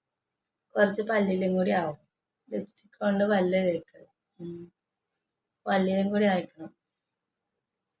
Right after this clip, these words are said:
അപ്പോ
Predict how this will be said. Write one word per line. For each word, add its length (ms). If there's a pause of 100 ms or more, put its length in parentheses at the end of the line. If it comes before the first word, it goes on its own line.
(4000)
അപ്പോ 580